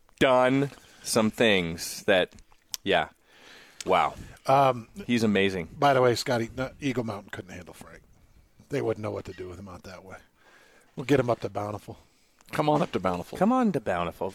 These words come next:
Speaker 1: He was so welcoming when he said that. Here, here's what I was curious about. If, if Kyle Whittingham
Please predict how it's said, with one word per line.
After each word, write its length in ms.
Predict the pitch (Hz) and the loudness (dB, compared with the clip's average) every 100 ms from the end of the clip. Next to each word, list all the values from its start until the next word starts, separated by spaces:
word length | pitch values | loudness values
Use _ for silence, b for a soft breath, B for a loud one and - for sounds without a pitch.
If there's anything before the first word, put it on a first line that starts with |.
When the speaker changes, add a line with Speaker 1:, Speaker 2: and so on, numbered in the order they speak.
| - | -2
Speaker 1:
He 100 | 226 | 2
was 140 | 262 | 4
so 160 | - 349 | 4 4
welcoming 680 | 233 269 - 147 104 87 | 6 4 4 2 2 2
when 140 | 104 117 | 2 2
he 140 | 123 | 0
said 280 | 120 139 113 | 0 0 2
that. 220 | 85 - _ B B B B | -2 -4 _ B B B B
Here, 320 | 220 269 247 - _ _ | 4 4 4 0 _ _
here's 260 | 120 202 208 | 2 4 6
what 80 | 165 | 4
I 120 | 123 | 6
was 200 | 120 113 | 4 0
curious 580 | - 123 107 98 - - - | -2 0 2 2 -4 -14 -10
about. 320 | 95 82 - - B B B | -4 -4 -4 -14 B B B
If, 360 | 147 - - - _ _ - | 2 2 -8 -20 _ _ 0
if 160 | 131 - _ _ _ _ _ _ _ _ _ - | 0 0 _ _ _ _ _ _ _ _ _ -6
Kyle 340 | 147 170 180 | 2 4 4
Whittingham 960 | 131 143 143 120 110 95 92 92 101 | 4 4 4 4 2 2 2 2 0